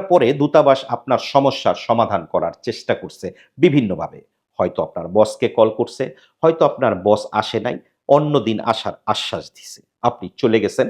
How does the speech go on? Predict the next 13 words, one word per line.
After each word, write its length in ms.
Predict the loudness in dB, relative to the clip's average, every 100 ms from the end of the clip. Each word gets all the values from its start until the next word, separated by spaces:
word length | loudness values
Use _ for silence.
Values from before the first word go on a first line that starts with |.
| -6 _ _
পরবর্তীতে 500 | 2 4 2 0 -2 0 2
আবার 160 | 0 0
দূতাবাসে 400 | 2 2 2 -2 -4
আসছেন, 240 | -2 -4 -4
দূতাবাস 340 | -2 -2 -2 -4 -4
তেমনভাবে 600 | -2 -2 -4 -2 0 0 -4 _ -10
আপনার 260 | -8 -6 -6 -6
কথা 200 | -10 -10 -12
আর 80 | -12 -10
শোনে 240 | -4 -4 -4
না। 40 | -8 _ _ _ _ _ 4
এই 160 | 4 2 0
সমস্যাটা 520 | 0 0 -2 0